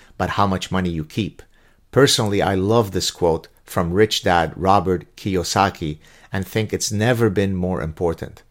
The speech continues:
Because with inflation at a record high of eight point six percent and the economy heading for a recession,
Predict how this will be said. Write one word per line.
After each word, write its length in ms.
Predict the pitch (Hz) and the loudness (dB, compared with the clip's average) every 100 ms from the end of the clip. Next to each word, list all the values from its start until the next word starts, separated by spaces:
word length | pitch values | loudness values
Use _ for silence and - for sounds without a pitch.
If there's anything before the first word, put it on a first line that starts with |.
| _ _ - | _ _ -8
Because 240 | - 101 | -2 0
with 160 | 101 98 | 0 0
inflation 560 | 92 - 123 139 - | -2 0 0 2 0
at 120 | 117 98 | 0 0
a 80 | |
record 340 | 92 113 - 104 | 2 2 0 -4
high 260 | - 110 | 0 0
of 160 | 98 78 | 0 -4
eight 240 | - 110 - | -4 -4 -4
point 240 | 101 92 | -6 -4
six 260 | - 101 - | -4 -4 -6
percent 560 | - 85 - 85 76 - _ - - | -6 -4 -2 -4 -6 -14 _ -20 -8
and 160 | 101 90 | -4 -2
the 120 | 87 | -4
economy 500 | - 113 123 117 92 | 0 2 2 0 0
heading 280 | 101 101 95 | 0 -2 -2
for 240 | - 87 | -2 -2
a 60 | 80 | -2
recession, 680 | 82 - 104 - 80 80 | -2 0 -2 -2 -6 -8